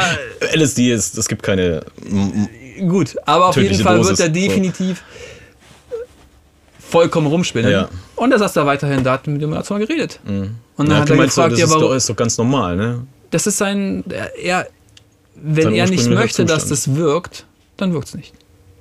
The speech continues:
Speaker 2: Das kommt alles aus ihm selber
Speaker 1: Mhm.
Speaker 2: heraus. Wenn er das möchte,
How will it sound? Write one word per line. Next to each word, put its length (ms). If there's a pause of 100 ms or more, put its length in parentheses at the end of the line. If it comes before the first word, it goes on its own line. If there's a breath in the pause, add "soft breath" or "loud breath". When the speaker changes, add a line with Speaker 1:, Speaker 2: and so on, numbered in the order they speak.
(440)
Speaker 2:
Das 140
kommt 200
alles 220
aus 140
ihm 80
selber 260
Speaker 1:
Mhm. 40
Speaker 2:
heraus. 480
Wenn 140
er 60
das 160
möchte, 360